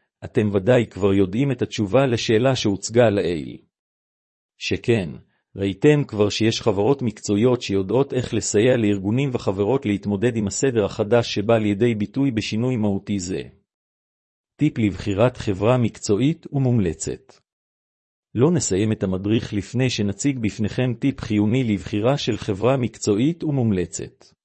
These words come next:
שכן, יש לא מעט חברות שיציעו את השירותים שלהן,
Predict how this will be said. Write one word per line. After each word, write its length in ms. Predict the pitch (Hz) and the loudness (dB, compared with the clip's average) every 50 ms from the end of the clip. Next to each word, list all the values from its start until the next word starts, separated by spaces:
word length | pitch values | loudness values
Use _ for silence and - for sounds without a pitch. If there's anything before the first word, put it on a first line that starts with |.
| _ _ _ _ _ _ _ _ _ _ _ _ _ _ _ _ | _ _ _ _ _ _ _ _ _ _ _ _ _ _ _ _
שכן, 520 | - - - 95 - - 123 123 104 87 80 78 - _ _ _ _ _ - | -8 -4 -4 -4 -2 2 2 2 2 0 -4 -8 -14 _ _ _ _ _ -2
יש 220 | - 131 131 - 131 | 0 0 2 4 4
לא 100 | 139 131 | 4 4
מעט 260 | 123 113 104 117 117 | 4 4 2 2 0
חברות 440 | - - 113 95 90 101 113 120 117 | -2 -4 -4 -2 0 0 0 0 0
שיציעו 460 | - 107 98 - - - 143 139 127 | 2 0 0 0 0 2 2 2 2
את 80 | 101 - | 2 0
השירותים 540 | 107 - - 107 98 101 104 - 143 143 123 | -2 -2 0 0 0 0 -2 -2 -2 -2 -2
שלהן, 500 | - - 90 82 78 78 73 65 58 | 0 -2 -2 -2 -2 -6 -8 -12 -14